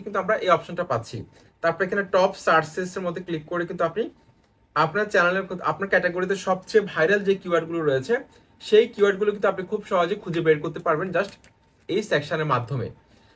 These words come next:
তারপর এখানে আমি ব্যাক দিলাম, ব্যাক দেওয়ার পর এখানে রিসেন্ট ভিডিওস একটা অপশন রয়েছে, এখানে যদি আমি অ্যারো চিহ্নটার মধ্যে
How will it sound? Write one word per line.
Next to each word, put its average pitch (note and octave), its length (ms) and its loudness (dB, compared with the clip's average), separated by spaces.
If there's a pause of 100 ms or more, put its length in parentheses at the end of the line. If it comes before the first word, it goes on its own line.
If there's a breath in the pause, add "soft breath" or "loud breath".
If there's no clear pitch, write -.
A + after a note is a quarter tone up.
(180 soft breath)
তারপর E3 340 4
এখানে G3 220 0
আমি F#3 100 0 (220)
ব্যাক D3+ 140 6 (100)
দিলাম, D#3 180 4 (100)
ব্যাক C#3+ 220 4
দেওয়ার D3+ 220 4
পর D#3 160 2
এখানে D3+ 200 -2 (640 soft breath)
রিসেন্ট A#3 300 4 (100)
ভিডিওস G#3 300 0
একটা F#3 180 0
অপশন F3+ 260 -6
রয়েছে, D#3 300 4
এখানে E3+ 200 -4
যদি E3+ 180 -2
আমি E3+ 120 -4 (560 soft breath)
অ্যারো D3+ 260 4
চিহ্নটার F3+ 320 0
মধ্যে F3 160 -2